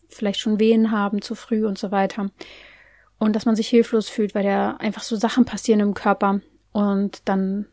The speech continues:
wurden von vielen Seiten Tipps gegeben, was man denn machen kann. Und man kann viel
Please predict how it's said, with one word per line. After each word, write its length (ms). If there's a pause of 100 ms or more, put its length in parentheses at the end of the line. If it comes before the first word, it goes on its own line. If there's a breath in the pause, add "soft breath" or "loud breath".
(240)
wurden 200
von 260
vielen 240
Seiten 280
Tipps 240
gegeben, 320
was 160
man 120
denn 100
machen 280
kann. 280
Und 280 (460 loud breath)
man 160
kann 220
viel 260